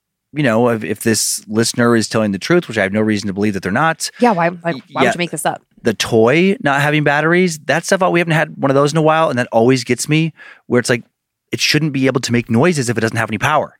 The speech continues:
Speaker 2: Right.
Speaker 1: And then when they poured, I think it was, like, salt on it, and then
Speaker 2: Yeah.
Speaker 1: it just immediately stopped. That's super creepy. Thought it was pretty funny that she was, uh, playing with the Ouija board at school.
Speaker 2: Oh my God, I immediately was like, "I'm not the parent that would be upset about that,
Speaker 1: Me
Speaker 2: not
Speaker 1: neither.
Speaker 2: really." But man, there would be some angry parents.
Speaker 1: Oh man,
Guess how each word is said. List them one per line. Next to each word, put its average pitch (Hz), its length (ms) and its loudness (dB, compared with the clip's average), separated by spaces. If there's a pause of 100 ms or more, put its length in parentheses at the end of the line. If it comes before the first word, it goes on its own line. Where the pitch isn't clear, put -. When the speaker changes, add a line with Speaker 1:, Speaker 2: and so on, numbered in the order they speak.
Speaker 2:
Right. 190 380 0 (140)
Speaker 1:
And 120 100 2
then 131 60 4
when 123 100 4
they 113 80 2
poured, 127 320 0
I 107 60 -2
think 117 120 -8
it 107 40 -8
was, 95 100 -6
like, 90 120 -8
salt 131 360 2
on 151 180 2
it, 175 140 -2
and 117 80 -2
then 113 60 0
Speaker 2:
Yeah. 113 80 0
Speaker 1:
it 110 40 -2
just - 80 -6
immediately 107 360 -2
stopped. - 560 -2 (120)
That's 113 360 -4
super 185 200 -4
creepy. 180 380 0 (220)
Thought 139 160 0
it 143 40 4
was 143 100 0
pretty 147 180 -2
funny 131 300 0
that 135 140 -2
she - 120 -2
was, 110 180 -2
uh, 95 280 0 (340)
playing 123 140 0
with 120 100 0
the 110 60 0
Ouija 117 220 0
board 120 180 0
at 90 60 -8
school. 160 480 0
Speaker 2:
Oh 269 60 4
my 240 140 4
God, 214 120 0
I 226 100 2
immediately 254 420 2
was 196 160 0
like, 175 320 0 (100)
"I'm 240 180 2
not 320 160 0
the 285 80 -2
parent 330 300 2
that 320 80 -2
would 269 120 -4
be 302 120 4
upset 311 260 0
about 320 240 0
that, 180 180 0
Speaker 1:
Me 214 60 -2
Speaker 2:
not 208 100 2
Speaker 1:
neither. 214 60 2
Speaker 2:
really." 214 340 2 (300)
But 180 200 -6
man, 214 640 2
there 190 100 4
would 185 120 2
be 185 80 2
some 180 160 -4
angry 170 380 -2
parents. 117 380 -6
Speaker 1:
Oh 120 240 4
man, 110 180 -2